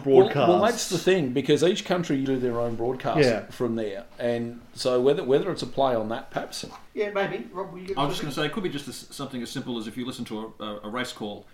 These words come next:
Speaker 4: the announcer is speaking so fast that his voice tends to sort of blur into
Speaker 2: And over
Speaker 4: a
Speaker 2: a tannoy system.
Speaker 4: Yeah,
Speaker 1: Yeah.
Speaker 4: so it could be sim-, something as simple as that.
Speaker 2: Could be.
Speaker 3: What did you guys all make of this final sequence?
Speaker 4: Well, this was the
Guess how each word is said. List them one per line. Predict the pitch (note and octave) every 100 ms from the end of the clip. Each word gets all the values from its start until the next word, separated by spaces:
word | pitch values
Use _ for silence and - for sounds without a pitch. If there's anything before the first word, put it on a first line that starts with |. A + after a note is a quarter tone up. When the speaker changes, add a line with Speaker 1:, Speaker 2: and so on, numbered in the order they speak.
| -
Speaker 4:
the | C#3+
announcer | D3 C#3+ C#3+ A#2 C3
is | B2+
speaking | - B2 A#2+ A2+
so | A#2 A2
fast | - A2 G#2+
that | A2
his | A2
voice | G2 A#2+ A2+
tends | - A2+ -
to | A#2
sort | A2 G#2
of | F#2+
blur | G#2+ A2 G#2+
into | G2+ G2+
Speaker 2:
And | A#2+ B2 A#2+ -
over | C#3 B2 A#2+
Speaker 4:
a |
Speaker 2:
a | - -
tannoy | - C3+ A#2 A2+
system. | A2 C3 A#2+ -
Speaker 4:
Yeah, | D3 B2
Speaker 1:
Yeah. | B2 A#2+ A#2+
Speaker 4:
so | A#2
it | C#3+ -
could | E3+
be | C#3+
sim-, | C3 C#3 B2 A#2+
something | - A#2 A2
as |
simple | A2 F#2+ F#2+
as | F2+
that. | F#2+ F2+ - - - - -
Speaker 2:
Could | D#2+
be. | G2+ G2 - -
Speaker 3:
What | G#3+
did | F3+
you | F#3+
guys | F3+ E3
all | D#3
make | D#3+ -
of | C#3+
this | B2
final | - C#3+ C#3
sequence? | B2+ B2+ B2 - -
Speaker 4:
Well, | D#3 F#3 F3+
this | D#3 A3+ - -
was | F3 E3+ E3 -
the | D3 C#3+ C#3+ C3+ B2+ B2